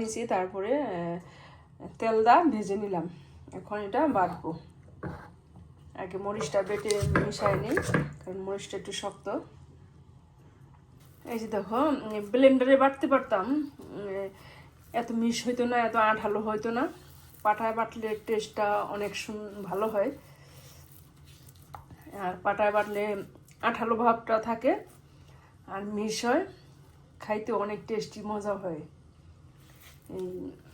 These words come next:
পাটায় বেটে নিলাম এতটুক। ব্লেন্ডারে, উম, বাটলে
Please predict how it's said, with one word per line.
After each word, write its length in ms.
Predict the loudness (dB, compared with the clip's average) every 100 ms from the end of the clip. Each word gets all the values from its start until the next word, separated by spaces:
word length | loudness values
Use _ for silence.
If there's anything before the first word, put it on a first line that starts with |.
| -20 -18 -14 -4
পাটায় 300 | -2 0 -2
বেটে 200 | -2 -2
নিলাম 300 | -2 0 -2 -2 -2
এতটুক। 420 | -2 -2 0 -2 -2 -14 -20 -18 -8
ব্লেন্ডারে, 480 | -2 -2 0 0 0
উম, 340 | 0 -2 -4 -6 -8 -6
বাটলে 340 | -6 -4 -6